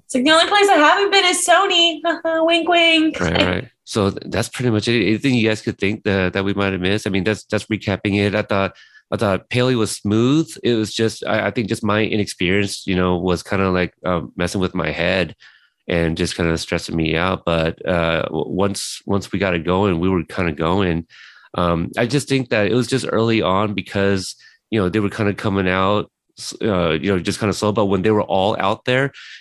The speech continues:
Speaker 2: it, it was moving, you know, it was steadily moving. It's just, it just kinda sucks being, like, towards the end. I, I think that's just it.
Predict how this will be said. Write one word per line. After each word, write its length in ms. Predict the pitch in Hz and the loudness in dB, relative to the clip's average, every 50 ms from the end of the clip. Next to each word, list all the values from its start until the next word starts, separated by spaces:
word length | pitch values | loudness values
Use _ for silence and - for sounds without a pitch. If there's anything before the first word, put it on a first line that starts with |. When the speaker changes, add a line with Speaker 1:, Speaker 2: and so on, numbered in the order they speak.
| - | -4
Speaker 2:
it, 220 | - 120 117 95 80 | -2 0 0 2 2
it 40 | 107 | 2
was 360 | 107 104 95 - - - - _ _ _ - - _ | 2 0 0 -2 -6 -12 -14 _ _ _ -20 -12 _
moving, 800 | - 107 107 104 95 98 95 92 92 95 92 90 90 90 90 - _ - | -2 0 0 2 2 0 0 0 0 0 0 0 0 -2 -4 -8 _ -4
you 80 | 101 104 | -2 0
know, 120 | 92 95 | 2 2
it 20 | 101 | 2
was 120 | 101 98 | 0 0
steadily 340 | - 110 98 95 82 87 80 | 0 0 0 0 0 0 0
moving. 340 | 90 90 85 80 78 80 101 | 0 0 0 0 0 0 0
It's 120 | 117 - | 0 0
just, 140 | - 139 - | 0 -2 0
it 100 | 110 117 | -2 -2
just 280 | - - - - - | -4 -4 -6 -8 -6
kinda 180 | - 127 113 113 | -4 -2 -2 -2
sucks 220 | - - 110 - | 0 -2 -4 -4
being, 240 | - 113 110 104 104 | -2 0 0 2 2
like, 160 | 92 85 - | 0 0 -2
towards 240 | - - 107 87 71 | -2 -2 -2 -2 -2
the 160 | 87 82 69 | -2 -2 0
end. 340 | 85 85 80 78 80 80 - | 0 0 0 -2 -2 -2 -2
I, 260 | 71 85 90 - 80 | -2 0 0 0 -2
I 40 | 101 | -2
think 200 | - - 107 - | -2 -2 -2 -2
that's 160 | - 92 - | -2 -2 -2
just 220 | - - 87 - - | -2 -4 -4 -4 -2
it. 240 | 85 87 85 - | -2 -2 -2 -2